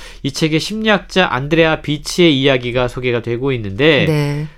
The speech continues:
Speaker 1: 동물과의 접촉을 통해서 인간이 얻을 수 있는 유익한 효과 가운데 하나가 바로 옥시토신이라고 하는
Speaker 2: 어.
Speaker 1: 호르몬입니다.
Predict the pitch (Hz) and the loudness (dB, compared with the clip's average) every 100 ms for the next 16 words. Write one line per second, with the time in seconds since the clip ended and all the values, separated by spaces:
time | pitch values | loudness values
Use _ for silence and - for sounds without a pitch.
0 | - - 143 185 202 214 196 190 185 185 | -14 -4 -2 2 4 4 4 4 6 4
1 | 180 - 123 - - 170 175 - 170 160 | 2 -4 -10 -8 -4 0 0 0 -6 -2
2 | 160 156 160 156 - 135 143 156 165 165 | -2 -2 -2 -2 -2 -6 -6 -4 0 0
3 | 160 - 127 147 135 - - 143 135 147 | -2 -2 0 0 -2 -4 -6 -4 -4 -2
4 | 190 208 202 - 117 139 170 - - 160 | -2 -2 -8 -8 -2 0 0 -2 -8 -6
5 | 156 156 - - 185 196 175 165 143 131 | -6 -10 -8 -4 0 0 -2 -2 -4 -4
6 | 120 113 101 107 160 196 - - - 131 | -6 -6 -4 0 0 0 -6 -20 -4 -2
7 | 139 - - 160 - - - 139 117 107 | -2 -4 -4 -4 -8 -14 -10 -8 -6 -4
8 | 104 101 156 208 - - - - - - | -4 -2 -2 -2 -6 -14 -14 -14 -12 -2
9 | 185 175 135 98 80 80 76 | 2 2 0 -2 -6 -8 -10